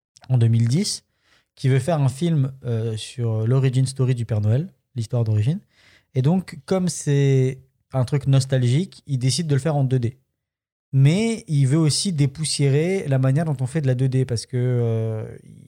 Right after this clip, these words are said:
on en a beaucoup vu. On, moi, quand, quand il évoque la deux D, lui, il a travaillé à Disney.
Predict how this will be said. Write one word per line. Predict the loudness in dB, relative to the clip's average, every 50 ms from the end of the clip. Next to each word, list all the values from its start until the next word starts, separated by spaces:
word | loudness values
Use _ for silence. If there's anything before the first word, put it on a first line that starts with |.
| -20 -12 -8
on | -6 -4
en | -4 -2
a | -2 -2
beaucoup | -4 -4 -2 -2 0
vu. | 0 2 2 2 2
On, | 0 0
moi, | 0 0 -2 -4 -6
quand, | -8 -8 -8 -8 -10 -12 -6
quand | -4 -4 -4 -4 -2
il | 0 0
évoque | 2 2 2 0 0
la | 0 0
deux | 0 0
D, | 0 0
lui, | 2 2 2 2
il | 2
a | 0
travaillé | 0 0 0 2 2 2
à | 0
Disney. | 0 -4 -2 0 2 2 2 0